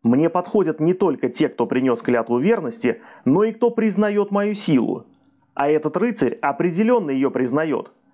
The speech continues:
И главное, его мощи точно хватит с головой, чтобы сдержать любого из моего отряда.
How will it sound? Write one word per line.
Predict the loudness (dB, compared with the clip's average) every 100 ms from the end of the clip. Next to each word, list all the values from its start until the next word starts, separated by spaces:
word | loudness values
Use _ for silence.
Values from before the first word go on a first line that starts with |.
| _ _ _ -2
И | 2
главное, | 2 2 0 -2
его | 2 2 2
мощи | 0 0 0 -2
точно | 0 0 0 -2 0
хватит | 0 0 0 -2
с |
головой, | 0 2 0 -2
чтобы | -4 -2 -2
сдержать | 0 0 0 -4 -2
любого | 0 2 0 0
из | -2 2
моего | 2 4 2
отряда. | 0 0 -2 -2 -8